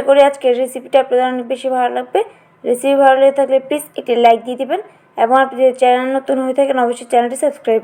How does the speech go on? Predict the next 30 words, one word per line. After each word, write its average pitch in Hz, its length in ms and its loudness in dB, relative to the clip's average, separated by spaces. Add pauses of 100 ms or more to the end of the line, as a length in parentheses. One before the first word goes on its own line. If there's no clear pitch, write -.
করে 214 180 -2
নেবেন। 208 200 -12 (460)
প্রথমে 285 420 2
আমি 285 140 0 (160)
এখানে 269 260 -2 (520)
এক 254 160 4 (100)
লিটার 240 320 -6
দুধে 269 220 4 (100)
ছানা 240 280 -2
নিয়েছি। 240 360 -6 (360)
ছানাটা 277 440 4 (120)
অবশ্যই 294 460 2 (300)
আগে 247 220 4
থেকে 285 180 0 (100)
পানি 262 260 4
ঝরিয়ে 262 340 2
নিতে 247 260 -6
হবে। 208 200 -2 (480)
এবার 262 220 4
ছানাটা 277 320 0
হাতের 277 220 0
সাহায্যে 269 300 2
একটু 269 200 -2
ভেঙে 277 280 2 (520)
দিয়ে 262 200 0
দিচ্ছি 254 300 -4 (580)
দুই 247 240 0
চা 240 120 -8
চামচ 277 260 4 (120)
ময়দা, 262 300 4